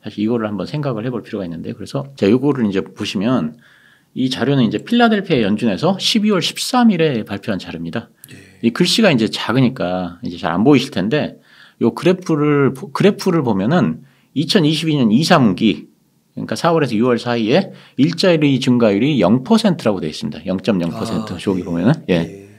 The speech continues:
Speaker 1: 그러니까 사실상 일자리 증가가 이제 없었다는 얘기인 거죠.
Speaker 2: 음.
Speaker 1: 그리고 이제 삼, 사분기는 아직 분석이 안 끝나서 분석 결과를 알 수가 없고요.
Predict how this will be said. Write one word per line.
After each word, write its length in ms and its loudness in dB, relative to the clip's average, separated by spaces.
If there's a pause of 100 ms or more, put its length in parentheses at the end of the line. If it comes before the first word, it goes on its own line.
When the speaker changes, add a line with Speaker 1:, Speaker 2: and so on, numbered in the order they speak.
(680)
Speaker 1:
그러니까 200 -8
사실상 400 2
일자리 340 4
증가가 320 2
이제 120 -2
없었다는 580 0
얘기인 720 -6
거죠. 360 -6 (120)
Speaker 2:
음. 220 -18
Speaker 1:
그리고 180 0
이제 140 0
삼, 180 0
사분기는 420 2
아직 220 -4
분석이 580 -2 (180)
안 140 -4
끝나서 380 -4
분석 280 -8
결과를 280 -4
알 80 -8
수가 200 -12
없고요. 260 -16